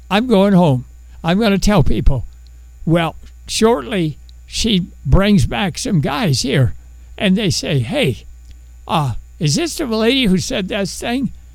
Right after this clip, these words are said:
Wow, you are amazing, because we never would have believed it from anybody else. But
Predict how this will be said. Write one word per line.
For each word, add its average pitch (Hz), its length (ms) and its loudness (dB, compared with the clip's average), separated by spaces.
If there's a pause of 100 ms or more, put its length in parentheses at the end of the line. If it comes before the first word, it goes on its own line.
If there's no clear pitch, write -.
(380)
Wow, 180 440 0 (460)
you 277 300 0
are 220 100 4
amazing, 214 680 0
because 196 440 -2
we - 160 -2
never 247 300 -2
would 240 180 -4
have 170 160 -6
believed 240 440 0
it 185 140 -2
from 185 300 0
anybody 208 560 -2
else. 190 260 -2
But 165 200 -8